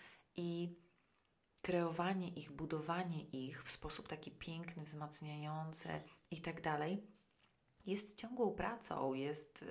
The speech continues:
takim ciągłym procesem wzrostu i rozwoju w naszym życiu. I tak samo na zasadzie stawiania tych intencji, mm, w czasie nowiu możemy pozbywać się tego, czego nie chcemy,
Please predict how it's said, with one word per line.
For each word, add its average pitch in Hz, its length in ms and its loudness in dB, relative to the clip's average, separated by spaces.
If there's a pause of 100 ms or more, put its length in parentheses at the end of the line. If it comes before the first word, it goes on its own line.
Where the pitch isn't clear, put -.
(120)
takim - 300 -6
ciągłym 185 360 0
procesem 170 520 -2 (300)
wzrostu 165 480 0
i 165 100 -2
rozwoju 160 500 -2
w 156 60 -8
naszym 143 380 -6
życiu. - 380 -6 (1800)
I 185 80 -2
tak 247 220 -2
samo 214 340 4
na 160 140 2
zasadzie 160 760 0 (720)
stawiania 180 520 4
tych 151 180 0
intencji, 139 760 -6 (240)
mm, 143 220 -4
w 143 40 -8
czasie 151 300 0
nowiu 135 500 -2 (420)
możemy 208 440 -2
pozbywać 180 720 0
się 156 280 0 (100)
tego, 160 360 -2
czego 147 300 -2
nie 143 160 -6
chcemy, 151 600 -2